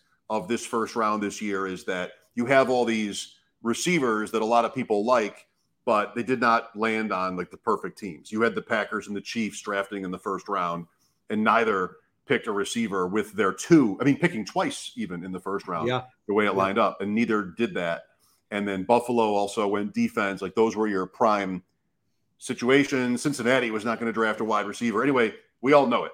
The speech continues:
Speaker 1: Those guys in the middle of the first round did not go to the, the best teams. In fact, in my case, I mean, I don't, I don't, uh, crush film.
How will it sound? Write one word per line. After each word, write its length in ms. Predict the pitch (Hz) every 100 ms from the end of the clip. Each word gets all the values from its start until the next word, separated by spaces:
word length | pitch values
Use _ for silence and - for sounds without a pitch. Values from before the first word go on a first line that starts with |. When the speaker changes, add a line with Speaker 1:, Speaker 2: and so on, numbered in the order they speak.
| -
Speaker 1:
Those 160 | 123 120
guys 600 | 139 117 107 - - _
in 100 | 123
the 80 | 117
middle 340 | 117 135 120 110
of 80 |
the 80 | 87
first 240 | 98 110 107
round 160 | 104
did 140 | 113 120
not 240 | 120 -
go 200 | 120 104
to 140 | -
the, 140 | 101 92 _
the 80 | 107 90 -
best 240 | 101 -
teams. 340 | 120 104 80 - _ _
In 140 | 151 131
fact, 360 | - 165 151
in 100 | 123
my 240 | 113 147 165
case, 460 | 143 98 90 - - _ _ _
I 20 | 127
mean, 80 |
I 80 | 147
don't, 240 | 165 127 - _ _ _ _ _
I 120 | 131 143
don't, 280 | 135 131
uh, 360 | 120 101 90 85 - _
crush 320 | - 139 113 -
film. 420 | 131 110 73